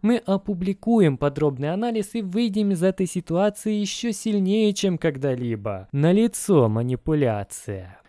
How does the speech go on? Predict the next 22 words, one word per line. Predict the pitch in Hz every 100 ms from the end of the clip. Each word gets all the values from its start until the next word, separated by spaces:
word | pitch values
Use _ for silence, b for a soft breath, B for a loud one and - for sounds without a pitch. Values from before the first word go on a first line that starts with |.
| -
Если | 214 -
что, | 208 -
этот | 233 170 147
человек | - 151 139 185 -
сооснователь | 151 139 160 139 143 156 160 143
Матика. | 143 165 - 127 - 110 101 98
В | 170
общем, | 240 - 226
он | 226 214
официально | - 156 196 196 143 123
заявил, | 127 131 143 202 196
что | -
команда | 160 175 180 175 135 135
Матика | 175 190 180 160
тут | - 147 -
ни | 147
при | 160 185
чем, | - 135 120 110
и |
директор | 120 123 135 147 - 123
Бинанса | 117 113 151 196 -
это | 190 185 208 202